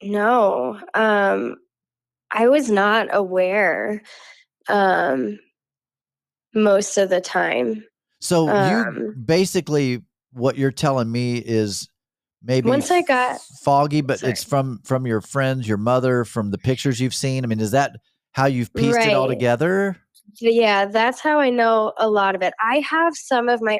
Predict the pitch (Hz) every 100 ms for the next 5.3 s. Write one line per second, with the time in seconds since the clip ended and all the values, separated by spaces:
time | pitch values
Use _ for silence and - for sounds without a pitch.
0 | - 208 208 208 208 208 208 208 208 208
1 | 202 208 202 196 - 208 202 208 196 202
2 | 208 233 226 208 202 202 190 196 196 190
3 | 190 190 196 190 190 190 196 - 202 190
4 | 196 185 170 190 185 202 190 190 202 185
5 | 180 180